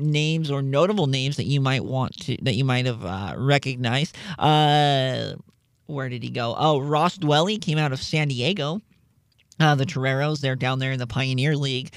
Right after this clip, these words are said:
uh, playing extremely well, uh, rocking it down there. Uh, Kyle Juszczyk out of Harvard. Not only did this guy play at an F C S level, he also, like, graduated from Harvard.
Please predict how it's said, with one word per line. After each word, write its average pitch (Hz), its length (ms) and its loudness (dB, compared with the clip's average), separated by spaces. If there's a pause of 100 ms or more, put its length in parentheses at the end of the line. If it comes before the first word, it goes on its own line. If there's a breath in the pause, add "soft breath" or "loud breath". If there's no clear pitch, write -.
(300 loud breath)
uh, 127 200 2
playing 175 380 2
extremely 147 640 -2
well, 135 540 0 (140)
uh, 82 260 -12
rocking 135 460 0
it 127 60 -2
down 139 160 0
there. 156 200 0
Uh, 151 160 2
Kyle 185 240 2
Juszczyk 175 460 0
out 160 140 2
of 143 80 -2
Harvard. 147 480 0 (280 loud breath)
Not 202 220 6
only 233 260 2
did 175 160 0
this 165 140 0
guy 156 420 4
play 156 320 0
at 135 280 -2
an 131 120 2
F 135 160 4
C 143 160 -4
S 147 180 2
level, 175 240 4
he 175 140 4
also, 143 500 2 (280)
like, 123 300 -2
graduated 147 580 4
from 131 120 -2
Harvard. 165 440 2